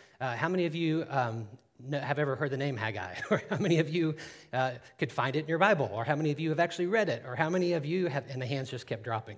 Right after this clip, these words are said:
<laughs> Like, "How many of you could summarize what Haggai is?" But it's just such a great book in the Minor Prophets. And then Matt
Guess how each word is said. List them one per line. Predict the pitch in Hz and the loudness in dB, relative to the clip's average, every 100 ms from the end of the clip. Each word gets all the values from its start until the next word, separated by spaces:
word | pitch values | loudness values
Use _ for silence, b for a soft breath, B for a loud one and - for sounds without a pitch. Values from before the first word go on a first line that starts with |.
| - | -10
<laughs> | - | -4
Like, | 190 139 - 135 320 302 202 | -2 -4 -8 -8 -8 -10 -2
"How | 190 | 2
many | 196 | 4
of | 180 | 2
you | 214 | 2
could | 185 | 2
summarize | - 220 196 175 165 | 4 6 8 8 6
what | 156 | 4
Haggai | 165 156 156 | 4 6 4
is?" | 160 127 | 4 2
But | 139 | -2
it's | 143 | -4
just | - | -2
such | - - | -2 -2
a | |
great | 123 127 175 202 - B B B | -2 4 4 4 -2 B B B
book | 123 190 196 | 2 2 4
in | 147 | 4
the | |
Minor | 147 143 | 4 4
Prophets. | - 151 - 131 - | 4 4 6 2 -2
And | 135 | -2
then | 143 | 0
Matt | 143 | 0